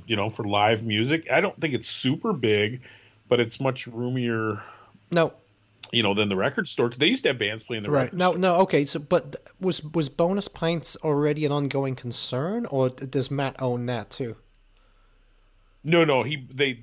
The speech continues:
Speaker 1: when they bought that building, remember when we were having such a hard time getting a hold of him?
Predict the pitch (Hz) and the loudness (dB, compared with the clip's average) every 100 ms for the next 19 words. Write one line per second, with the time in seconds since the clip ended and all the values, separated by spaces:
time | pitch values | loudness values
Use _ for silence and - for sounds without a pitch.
0 | 131 143 139 131 127 151 - 131 113 120 | -6 -4 -4 -4 -2 -4 0 -2 -2 -6
1 | 107 95 90 101 _ _ _ _ _ _ | -4 -8 -14 -16 _ _ _ _ _ _
2 | _ _ _ 220 285 247 190 170 147 160 | _ _ _ 2 4 2 2 2 0 -4
3 | 170 165 139 147 143 139 120 123 147 | -6 -4 -2 -2 -2 -4 -4 -2 -4